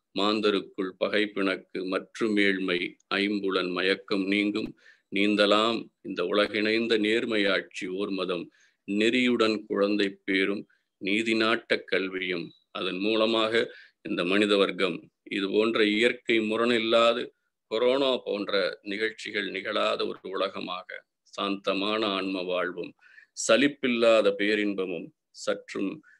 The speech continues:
மெய்ப்பொருள் மறவாத சத்திய வாழ்வு நமக்கு அமையட்டும்.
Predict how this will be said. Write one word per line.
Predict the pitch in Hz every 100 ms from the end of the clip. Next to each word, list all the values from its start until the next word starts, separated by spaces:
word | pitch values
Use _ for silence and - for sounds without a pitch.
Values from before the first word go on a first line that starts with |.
| _ -
மெய்ப்பொருள் | 101 123 - - 104 104
மறவாத | 101 95 95 95 92 90 80 - _
சத்திய | - - - - 107
வாழ்வு | 98 98 98 110 120 _ _ _ -
நமக்கு | 92 95 - 90
அமையட்டும். | 95 98 87 - 92 87